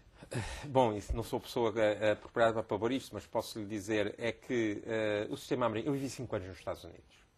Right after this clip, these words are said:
e sei perfeitamente como é que funciona o sistema dos Estados Unidos. Por exemplo, eh, eh, o, os americanos não têm impostos, porque tanto custa aos americanos extrair um, um, um litro de petróleo como a nós, um barril de petróleo como custa a nós,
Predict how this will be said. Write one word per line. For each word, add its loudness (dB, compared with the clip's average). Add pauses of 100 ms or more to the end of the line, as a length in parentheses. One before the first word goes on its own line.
(760)
e -6
sei -2
perfeitamente -6
como -6
é -4
que -12
funciona -10
o -12
sistema -20
dos -20
Estados -18
Unidos. -20 (380)
Por -6
exemplo, -4
eh, 0
eh, -4
o, -8
os -8
americanos -4 (340)
não -2
têm 0
impostos, -2 (540)
porque -14
tanto -2
custa -4
aos 0
americanos -2
extrair -2
um, -6 (260)
um, -2
um 0
litro -4
de -12
petróleo 6
como -2
a 2
nós, 4
um -4
barril -2
de -8
petróleo 2
como -8
custa -4
a 4
nós, 4